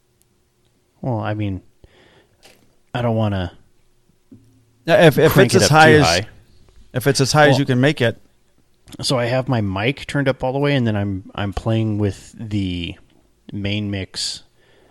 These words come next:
Speaker 1: like, output volume. So
Speaker 2: All right.
Speaker 1: this is everything maxed.
Speaker 2: Okay.
Speaker 1: So
Speaker 2: We'll see.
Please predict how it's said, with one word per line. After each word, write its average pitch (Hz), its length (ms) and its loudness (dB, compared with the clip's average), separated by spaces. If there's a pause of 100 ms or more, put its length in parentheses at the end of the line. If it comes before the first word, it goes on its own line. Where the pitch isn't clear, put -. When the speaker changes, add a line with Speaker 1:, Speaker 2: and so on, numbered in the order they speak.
(160)
Speaker 1:
like, 95 280 -8
output 92 420 -4
volume. 76 400 -8 (1600)
So 87 360 -6 (420)
Speaker 2:
All 139 80 2
right. 113 180 4
Speaker 1:
this 110 240 -2
is 110 300 -6 (120)
everything 113 520 -2
maxed. - 600 -10 (440)
Speaker 2:
Okay. 127 240 -4 (640)
Speaker 1:
So 85 300 -6
Speaker 2:
We'll 135 120 2
see. 139 280 0